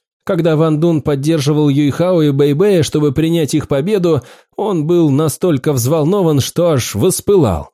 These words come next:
А ведь он не был таким страстным уже очень долгое время.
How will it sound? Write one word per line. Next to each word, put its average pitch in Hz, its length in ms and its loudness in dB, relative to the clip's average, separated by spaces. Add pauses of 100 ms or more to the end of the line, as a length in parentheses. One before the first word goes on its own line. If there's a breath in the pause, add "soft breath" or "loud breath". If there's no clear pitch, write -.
А 92 160 -6
ведь 95 200 -2
он 117 360 -2
не 117 160 -6
был 170 180 -4
таким 131 560 -4
страстным - 1160 -8
уже 110 220 -4
очень 123 440 -4
долгое 107 360 -4
время. 95 380 -10